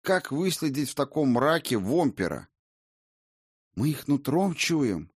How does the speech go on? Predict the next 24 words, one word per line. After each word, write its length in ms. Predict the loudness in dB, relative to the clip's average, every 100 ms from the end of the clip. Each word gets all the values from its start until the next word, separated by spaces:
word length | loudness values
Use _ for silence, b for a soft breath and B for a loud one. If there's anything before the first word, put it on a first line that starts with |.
| _ _ _
Голос 520 | -8 -2 0 0 -2 -2
Айсонна 760 | -2 -2 -4 -2 0 2 0
вновь, 480 | 0 0 2 0 -2
как 220 | -4 -4
и 40 | -4
возле 380 | -2 -2 0 0
неупокоенного 840 | 0 0 -4 -2 0 0 0 -2
погоста, 600 | -4 -2 -2 -2 -2 -4
раздался 560 | -2 -2 -2 -2 -4
у 160 | -4 0
Ирмы 340 | 0 0 -2
в 60 | -2
голове. 540 | -2 -2 -2 -4 -8 -14 _ _ _ _ _ _ _ -10
"Неужели 400 | -8 -6 -6 -6
сейчас 380 | -8 -8 -8 -10
это 140 | -12
кончится? 640 | -4 -4 -4 -6 -12 -16 _ _ _ _ _ -4
Они 220 | 2 4
настигнут 640 | 2 0 -4 -2 0 0
кровососа, 680 | 0 0 0 0 -2 -2 -4
и 140 | -4
страха 440 | -4 -2 -2 -2 -2
не 100 | -2
станет". 640 | -2 -2 -2 -2 -8 _